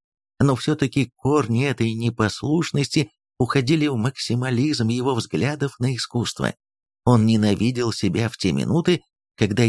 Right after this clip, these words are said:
изменял этому максимализму. У него были высокие художественные запросы.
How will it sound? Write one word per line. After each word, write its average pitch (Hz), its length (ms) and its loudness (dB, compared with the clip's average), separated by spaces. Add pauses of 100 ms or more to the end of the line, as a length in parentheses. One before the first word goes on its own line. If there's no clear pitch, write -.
изменял 101 680 -2
этому 139 420 -2
максимализму. 110 840 -2 (800)
У 117 100 6
него 107 280 4
были 123 220 0
высокие 147 560 -2
художественные 131 680 -4
запросы. - 640 -4